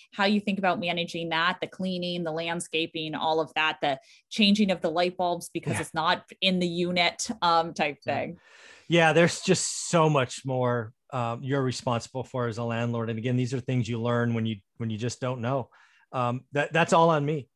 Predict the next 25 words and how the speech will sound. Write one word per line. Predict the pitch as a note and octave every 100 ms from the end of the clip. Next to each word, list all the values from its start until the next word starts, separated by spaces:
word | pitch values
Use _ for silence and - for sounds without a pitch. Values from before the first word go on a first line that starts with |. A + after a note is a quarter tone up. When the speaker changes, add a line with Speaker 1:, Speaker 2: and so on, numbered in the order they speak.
| _ _
Speaker 2:
Uh, | B2+ A#2 A#2+
right. | C3+ B2 B2+
Well, | C3 C3+ D3
you | C3+
know, | B2
we, | C3 - - _
we, | D3 E3 F3
we | D#3 D#3+
do, | D#3 D#3 D3+ D#3+
uh, | C#3 B2+ A#2+
weekly, | D3 D#3 D3+ D3+
I | D3
think | G3 F#3
it's |
bi-weekly | C3 D3+ D3+ D3+ D3 C#3+ C#3 C3+ -
landscaping, | C3+ C#3+ - D3 D3 D3+ D#3+ F3
right? | B2+ B2+
Every | C3 C3
two | D3
weeks | C3+ B2+
they | C#3+
go | B2+
out, | C3 C3+ C3+
we |
do, | B2+ C3